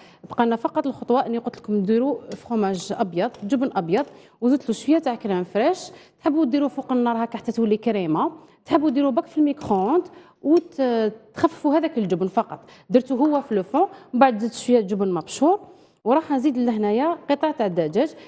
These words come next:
هنا الدجاج كنت اخذت مورسو تاع الدجاج، درت له ملح، فلفل الكحل، شويه توم بودره، شويه بصل بودره،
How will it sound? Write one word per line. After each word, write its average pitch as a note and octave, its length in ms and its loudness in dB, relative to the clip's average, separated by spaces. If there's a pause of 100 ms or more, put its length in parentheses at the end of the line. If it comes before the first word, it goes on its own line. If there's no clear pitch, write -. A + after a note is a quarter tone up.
(140)
هنا C4+ 140 4
الدجاج D4 280 -2
كنت B3 300 -6
اخذت A3 400 -4
مورسو A3+ 220 -4
تاع F3+ 200 -4
الدجاج، G3 340 0 (300)
درت B3 280 2
له G#3 400 0
ملح، G3 300 0
فلفل A3+ 400 -4
الكحل، C4 380 -4 (300)
شويه C#4+ 220 2
توم C#4 180 -2
بودره، F#3+ 380 -2
شويه A3 760 0
بصل G#3+ 320 -2
بودره، F#3 460 -2